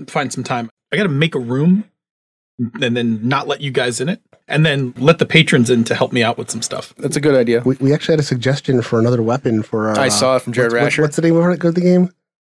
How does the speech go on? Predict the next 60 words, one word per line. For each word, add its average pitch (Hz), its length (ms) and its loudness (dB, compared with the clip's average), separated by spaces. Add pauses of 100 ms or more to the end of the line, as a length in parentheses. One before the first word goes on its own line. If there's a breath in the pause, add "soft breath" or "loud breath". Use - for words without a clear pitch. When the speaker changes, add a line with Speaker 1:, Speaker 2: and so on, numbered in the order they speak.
(160)
Speaker 1:
Uh, 127 180 -2
Call 160 200 2
of 147 80 2
Violence. 156 260 0
Speaker 2:
Call 143 200 2
of 143 80 0
Violence. 123 260 0
Speaker 3:
Call 151 140 2
of 143 60 4
Violence, 143 440 0
yes. 117 320 -4 (340 soft breath)
Speaker 2:
Oh, 151 120 4
it 147 40 4
was 131 120 0
the 139 60 2
human 160 680 2
recycler? 143 920 0 (300)
Speaker 3:
Yes. 175 220 -2
Speaker 2:
It - 100 0
shot - 460 0 (120)
pieces, 165 440 0
you, 160 160 0
you 143 140 4
loaded 139 420 2 (140)
dead 139 320 0
bodies 131 360 0
into 131 200 0
it, 123 60 0
and 120 40 0
it 120 80 -2
shot 139 380 -2
Speaker 1:
Oh, 151 60 4
I - 20 4
Speaker 2:
fiery 147 220 4
Speaker 1:
love 233 140 4
it. 170 40 2
Speaker 2:
pieces 151 320 0
of 123 100 -4
dead 127 260 0
Speaker 1:
I 123 100 2
love 165 80 4
Speaker 2:
bodies 175 180 0
Speaker 1:
it. - 20 -2
So, 101 60 4
Speaker 2:
at 175 100 4
Speaker 1:
like, - 80 -2
when, 180 140 4
Speaker 2:
people. - 140 -4
Speaker 1:
like, 165 140 0
you 202 60 4
have 180 120 2
to 190 80 -2
kill 220 200 4
somebody, 147 320 0
then 151 160 2
you 151 80 2
run 165 180 2
over 160 360 2 (260 loud breath)
and, 139 100 -2
like, 143 300 -2